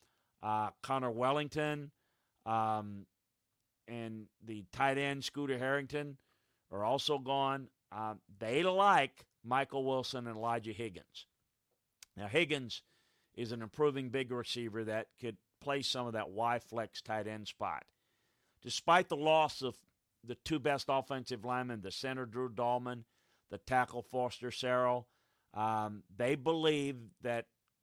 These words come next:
uh, led by tackle Walter Rouse and Brandon, uh, Branson Bragg,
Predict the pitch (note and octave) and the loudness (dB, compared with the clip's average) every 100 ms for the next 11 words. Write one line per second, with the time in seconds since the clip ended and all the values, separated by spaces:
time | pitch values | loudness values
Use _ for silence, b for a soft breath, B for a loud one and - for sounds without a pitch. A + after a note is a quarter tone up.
0 | _ A2 A2 G#2+ B2 A2 C3 B2+ B2+ A#2+ | _ -10 -8 -2 -2 2 2 2 -2 -2
1 | B2+ B2 A#2+ B2 B2 A#2 A#2 A#2 - A2+ | -2 0 -2 -2 -2 2 2 2 -2 -8
2 | A2 A#2 A#2 A2+ G#2 - _ - G#2 G#2+ | -4 -4 -4 -8 -10 -14 _ -6 -2 -2
3 | G#2 G#2+ A#2 A#2 B2 G#2 A2+ A2 G#2 | -2 -2 -4 -4 -8 -4 0 0 -2